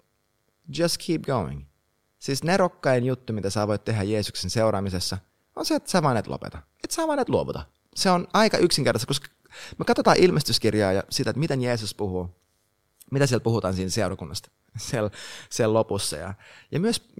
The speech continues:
siinä, miten Paavali puhuu, että, että kuka se on se, joka voittaa, kuka se on se, joka, joka pysyy, ke-, keitä me ollaan, niin over and over again siellä mainitaan vaan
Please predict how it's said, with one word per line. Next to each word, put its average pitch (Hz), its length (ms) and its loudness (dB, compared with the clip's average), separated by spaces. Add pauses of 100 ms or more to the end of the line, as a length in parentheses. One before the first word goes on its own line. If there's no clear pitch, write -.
(140)
siinä, 143 160 0
miten 123 180 -2
Paavali 113 360 4
puhuu, 104 360 -2
että, 101 300 -4
että 95 100 -8
kuka 120 260 -2
se 110 140 -4
on 107 160 -2
se, 101 100 -4
joka 92 200 -4
voittaa, 92 520 -4
kuka 117 220 -6
se 104 120 -6
on 101 80 -6
se, 98 80 -6
joka, 87 220 -10
joka 95 180 -8
pysyy, 98 640 -4
ke-, 104 400 -8
keitä 104 240 -4
me 90 120 -4
ollaan, 90 460 -2 (500)
niin 113 340 -2 (640)
over 185 260 2
and 147 80 0
over 156 260 2
again 107 240 0
siellä 110 280 0 (240)
mainitaan 107 720 0 (840)
vaan 110 280 2